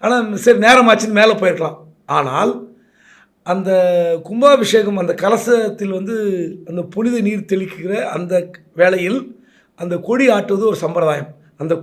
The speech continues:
கொடி வந்து அமைச்சராக இருந்தால் அமைச்சர் கையில் இருக்கும். அந்த கொடியை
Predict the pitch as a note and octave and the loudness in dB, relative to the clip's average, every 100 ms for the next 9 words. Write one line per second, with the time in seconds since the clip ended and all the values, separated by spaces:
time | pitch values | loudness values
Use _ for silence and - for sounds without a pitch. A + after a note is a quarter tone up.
0 | A3 C4+ C4+ A#3 A#3 G3+ A3 B3 A3 F#3+ | 2 4 4 4 4 2 4 6 6 2
1 | G3 C#4 A3+ A#3 A#3 F#3+ F#3 E3+ D3 - | 2 2 2 2 2 2 -6 -8 -10 -16
2 | - _ _ _ _ _ _ _ - F3 | -20 _ _ _ _ _ _ _ -10 -2
3 | B3+ E3+ C4 D4+ C#4+ | -2 0 0 4 4